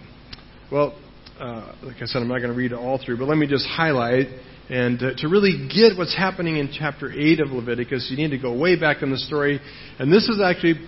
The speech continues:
part of a much bigger story that goes back not just to the book, uh, beginning of Leviticus, but actually all the way back into the book of Exodus. And if you have your Bible, a paper Bible, you could flip back, uh, you know, several pages, uh,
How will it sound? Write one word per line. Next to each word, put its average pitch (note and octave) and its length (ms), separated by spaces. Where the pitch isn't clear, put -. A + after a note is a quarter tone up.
part D#3 220
of B2+ 100
a C3 60
much D#3+ 320
bigger E3+ 240
story A#2 400
that D3 120
goes E3+ 240
back C#3+ 220
not F#3+ 160
just G3 160
to F#3 80
the D#3 140
book, D3+ 220
uh, C3 140
beginning C#3+ 460
of A#2+ 120
Leviticus, B2 680
but C#3+ 100
actually E3 420
all F3 260
the A#3 80
way G3 100
back D#3+ 240
into D3+ 140
the C#3 100
book B2+ 220
of G#2 140
Exodus. G2+ 640
And C3+ 80
if C3+ 120
you C3 80
have D#3 160
your C3 100
Bible, A#2+ 360
a G#2 40
paper C#3 300
Bible, B2 280
you B2+ 80
could B2+ 160
flip C#3+ 200
back, C3 240
uh, A2 300
you C#3 80
know, A#2+ 200
several C3 300
pages, C3+ 640
uh, A2+ 180